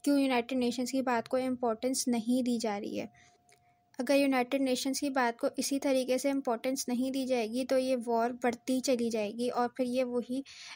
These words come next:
अ, एंड में वर्ल्ड वॉर, अ, शुरू हो जाएगी, जिसके ब-, बहुत ज़्यादा चांसेस हैं। तो आखिर में क्वेश्चन मार्क वहीं आके हमारा रुक जाता है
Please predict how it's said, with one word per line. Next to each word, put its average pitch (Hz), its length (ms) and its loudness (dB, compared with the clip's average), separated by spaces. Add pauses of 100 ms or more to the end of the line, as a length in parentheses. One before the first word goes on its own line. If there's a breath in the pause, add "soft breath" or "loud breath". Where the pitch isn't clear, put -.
अ, 240 40 4 (480)
एंड 233 300 2
में 262 100 0
वर्ल्ड 233 380 2
वॉर, 247 300 0
अ, 233 340 0
शुरू 247 280 -4
हो 247 100 2
जाएगी, 226 440 -4 (380 loud breath)
जिसके 254 320 0
ब-, 240 380 -10
बहुत 240 340 0
ज़्यादा 240 300 2
चांसेस 247 640 -2 (100)
हैं। 214 260 -2 (160)
तो 254 300 0 (520)
आखिर 247 360 0
में 254 380 -2
क्वेश्चन 247 500 -4
मार्क 254 240 -2
वहीं 254 280 -2
आके 262 240 -2
हमारा 247 360 -2
रुक 233 240 -4
जाता 226 300 -4
है 226 220 -2